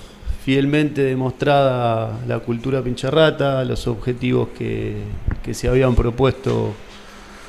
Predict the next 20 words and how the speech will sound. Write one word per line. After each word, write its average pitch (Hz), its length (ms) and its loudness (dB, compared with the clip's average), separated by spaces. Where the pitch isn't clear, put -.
por 117 160 0
el 120 140 0
viaje 120 680 2
quedaron 120 400 4
ampliamente 120 680 4
conformados. 127 1000 2
Y 107 720 -2
bueno, 123 340 8
fue 123 220 0
un 123 60 2
viaje 127 300 2
muy 123 160 4
lindo 160 360 8
y 147 60 6
quedaron 123 720 4
con 107 160 -4
Ricardo 120 460 2
Charrán 120 600 2
y, 107 360 0
este, 98 880 -8